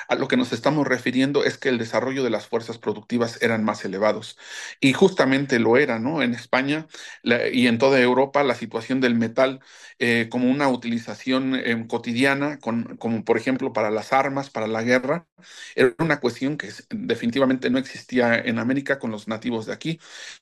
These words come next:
Eh, la utilización de los clavos, de la brea, de,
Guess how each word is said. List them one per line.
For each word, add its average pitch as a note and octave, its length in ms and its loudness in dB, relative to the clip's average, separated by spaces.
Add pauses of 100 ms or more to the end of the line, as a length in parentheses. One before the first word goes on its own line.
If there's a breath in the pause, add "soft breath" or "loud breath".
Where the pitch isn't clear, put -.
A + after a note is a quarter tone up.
(260 loud breath)
Eh, B2 520 4
la B2 140 4
utilización B2+ 580 -2
de C3 80 2
los A2+ 180 -2
clavos, B2+ 440 2
de A2+ 100 -2
la G#2+ 180 -2
brea, C3 560 2 (300 loud breath)
de, A#2 520 0